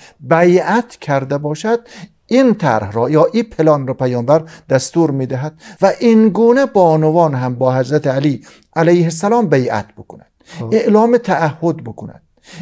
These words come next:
Speaker 1: اعلام پیروی از دستورات پیامبر و پیروی از حضرت امیر مؤمنان علی علیه السلام بکنند.
Speaker 2: درست.
Speaker 1: حتی بعضی از همسران پیامبر هم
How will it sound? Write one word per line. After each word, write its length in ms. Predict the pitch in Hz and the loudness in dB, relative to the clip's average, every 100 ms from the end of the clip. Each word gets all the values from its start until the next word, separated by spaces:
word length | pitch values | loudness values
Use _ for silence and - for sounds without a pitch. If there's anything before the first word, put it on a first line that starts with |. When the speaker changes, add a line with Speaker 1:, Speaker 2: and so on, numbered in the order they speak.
| - | -6
Speaker 1:
اعلام 840 | 208 214 214 196 196 233 254 254 262 | 0 0 2 4 4 4 4 4 2
پیروی 760 | 254 185 185 185 185 190 294 | 0 0 2 2 2 2 0
از 360 | 269 175 151 - - _ | 2 2 0 -6 -20 _
دستورات 600 | 147 143 - 151 170 170 | -4 -4 -4 0 0 0
پیامبر 600 | 156 160 139 139 135 180 | -4 -6 -6 -4 0 2
و 100 | 214 | 2
پیروی 460 | 214 156 131 127 196 | 0 -2 -4 -4 -2
از 280 | 208 226 - _ _ | -2 -4 -6 _ _
حضرت 300 | 131 127 160 | -6 -4 -4
امیر 280 | 135 135 170 | -4 -2 -2
مؤمنان 440 | 143 - 147 214 208 - | -2 -2 -2 -2 -6 -10
علی 180 | 147 160 | 0 2
علیه 240 | 147 123 104 | 2 0 -6
السلام 420 | 101 104 104 101 | -8 -8 -8 -10
بکنند. 340 | - - _ _ _ 120 | -16 -20 _ _ _ -16
Speaker 2:
درست. 160 | 107 | -4
Speaker 1:
حتی 380 | 214 233 - 240 - _ _ _ _ _ _ _ _ - - 151 | -2 -2 -4 -4 -4 _ _ _ _ _ _ _ _ -20 -20 -20
بعضی 500 | 110 202 196 175 151 | -2 0 0 -2 -2
از 400 | 143 127 107 - - _ | 0 0 -4 -10 -14 _
همسران 880 | - 147 165 165 160 170 196 226 190 | -12 -6 -4 -4 -2 0 0 2 0
پیامبر 600 | - 135 117 110 110 131 | -2 -4 -4 -4 0 0
هم 280 | 113 104 107 | 0 -4 -8